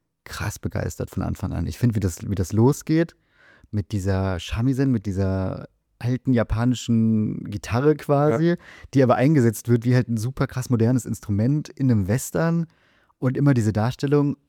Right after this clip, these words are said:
Speaker 1: ähm, und wie das dann wieder, es ist so, vieles davon ist so, da finde ich so ein bisschen das Ziel vielleicht einer Entwicklung der letzten Jahre.
Speaker 2: Mhm.
Speaker 1: Diese Übergänge von Cutscene direkt, du rennst, du, du reitest in diese Welt hinein und solche Sachen.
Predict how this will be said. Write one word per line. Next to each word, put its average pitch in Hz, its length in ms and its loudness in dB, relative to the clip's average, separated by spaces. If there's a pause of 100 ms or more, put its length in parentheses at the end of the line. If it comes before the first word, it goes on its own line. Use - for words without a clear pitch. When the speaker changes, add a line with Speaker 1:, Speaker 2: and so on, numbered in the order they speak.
(140)
Speaker 1:
ähm, 107 400 -2
und 101 140 -4
wie 104 60 -2
das 113 140 -2
dann 113 160 -2
wieder, 113 380 0 (840)
es 131 140 -4
ist 160 140 -2
so, 156 360 4
vieles 151 280 -4
davon 135 480 0 (260)
ist - 120 -14
so, 104 260 -4
da - 140 -12
finde 113 160 -4
ich 107 80 -4
so 107 40 -6
ein 104 40 -6
bisschen 107 240 -6
das - 420 -12 (560)
Ziel 170 420 4
vielleicht 156 320 2
einer 120 160 0
Entwicklung 131 460 0
der 120 80 2
letzten 104 300 -2
Jahre. 156 420 -2 (300)
Speaker 2:
Mhm. 123 320 -16
Speaker 1:
Diese 104 180 0
Übergänge 113 800 2
von 107 540 -2
Cutscene 113 500 0
direkt, 117 580 0 (140)
du 120 260 -2
rennst, 110 360 2
du, 110 100 -2
du 104 140 -2
reitest 107 400 -2
in 117 80 0
diese 98 240 -2
Welt 107 200 2
hinein 113 440 2
und 110 100 -2
solche 113 260 0
Sachen. 127 300 -4